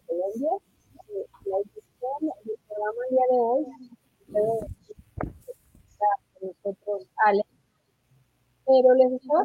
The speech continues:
comentando al inicio, inclusive, de la transmisión, que nos estábamos poniendo de acuerdo cómo lo íbamos a tomar. Hemos hablado mucho del tema de sostenibilidad, eh, estamos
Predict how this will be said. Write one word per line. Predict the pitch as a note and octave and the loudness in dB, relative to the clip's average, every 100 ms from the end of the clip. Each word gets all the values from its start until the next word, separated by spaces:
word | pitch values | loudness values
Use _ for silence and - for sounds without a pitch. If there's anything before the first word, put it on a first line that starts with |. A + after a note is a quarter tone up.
| C4 | -2
comentando | A#3 A#3 A3 G#3+ A3 | -8 -6 -6 -4 -6
al | A3 | -4
inicio, | G#3+ G#3+ G#3+ | -4 -4 -4
inclusive, | G3+ G3 F#3+ G3+ | -6 -6 0 2
de | G3+ | 2
la | G3 | 2
transmisión, | G#3 G3 G#3 - B3 B3 | -2 -6 -6 0 0 0
que | B3+ | -8
nos | G3+ | -8
estábamos | G#3+ G3 F#3+ | -4 -4 -4
poniendo | F#3+ G3 F#3+ | -4 -2 0
de | F#3 | 0
acuerdo | F#3 G#3+ G3+ F#3 F#3+ G3 | 2 2 4 4 4 4
cómo | - F#3 F3+ | -2 -6 -2
lo | |
íbamos | F3+ F3 F3 | -2 -2 -6
a | - | -8
tomar. | G3 A3+ A3+ - _ _ _ _ _ _ _ _ _ _ _ - | -6 -4 -4 -8 _ _ _ _ _ _ _ _ _ _ _ -6
Hemos | B3+ C#4 D#4 | -2 0 0
hablado | D4 B3+ B3 | 4 4 2
mucho | B3 A#3 A#3+ | -2 -4 -8
del | A3+ | -6
tema | G#3+ G#3 | -4 -4
de | G#3+ | -6
sostenibilidad, | G#3+ - G3+ F#3 F3+ F#3+ A3 G#3+ A3 - _ _ _ _ _ - | -8 -6 -4 0 0 2 4 2 0 -10 _ _ _ _ _ -6
eh, | F#3 F3+ F3 D#3+ E3 - _ _ - | 0 2 2 0 -2 -10 _ _ -10
estamos | G3 G3 G#3+ G3+ G#3 G3+ - | -8 -2 -2 0 -2 -4 -10